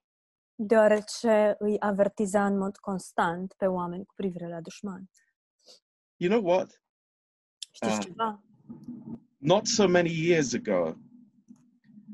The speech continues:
Speaker 2: uh, a large group of church leaders, church leaders, listen to me, church leaders.
Speaker 1: Nu, nu cu mulți ani în urmă, un grup considerabil de lideri,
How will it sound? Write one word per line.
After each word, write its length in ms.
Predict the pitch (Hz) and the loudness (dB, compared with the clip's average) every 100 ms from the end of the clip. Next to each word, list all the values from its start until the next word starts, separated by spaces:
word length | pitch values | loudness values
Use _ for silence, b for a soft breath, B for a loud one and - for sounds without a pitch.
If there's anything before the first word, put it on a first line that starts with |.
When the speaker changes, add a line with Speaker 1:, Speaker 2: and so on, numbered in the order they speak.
| - | -4
Speaker 2:
uh, 320 | 113 101 95 92 - _ _ _ | -2 0 -2 -6 -16 _ _ _
a 100 | - | 0
large 760 | 120 127 160 175 175 175 156 139 - - | 4 6 6 6 6 4 2 -14 -14 -2
group 500 | 135 156 165 - - | 2 2 2 -6 -8
of 200 | 127 120 - - | -6 -6 -2 2
church 280 | 156 - - - - - | 4 2 -4 -14 -18 -2
leaders, 380 | 123 123 107 - - | 2 2 0 -4 4
church 360 | 277 262 - | 6 6 4
leaders, 560 | 226 254 180 117 - - | -4 2 2 2 -2 -4
listen 300 | - 208 - | -4 -4 -6
to 100 | 131 | -8
me, 180 | 104 82 - | -8 -8 -4
church 400 | 269 202 - - - - | 2 4 2 -4 -18 -6
leaders. 600 | 143 139 95 71 - - - _ _ _ _ 415 | -2 -2 -2 -10 -18 -20 -20 _ _ _ _ 0
Speaker 1:
Nu, 720 | 247 254 262 262 262 254 254 - | 4 6 6 4 2 0 -4 -4
nu 160 | 240 | -4
cu 120 | 277 262 | 0 -2
mulți 480 | 254 233 214 202 - | 0 0 0 -2 -4
ani 200 | 214 202 | -2 0
în 80 | |
urmă, 400 | 190 180 208 220 - | 0 -2 -2 -2 -2
un 500 | 202 202 196 190 190 | -2 0 0 -2 -2
grup 220 | 226 247 | 2 0
considerabil 720 | - 202 196 196 190 196 226 220 | -2 -8 -2 -2 0 0 0 0
de 180 | 170 190 | 0 2
lideri, 580 | 180 214 185 190 180 | 2 -2 0 0 -2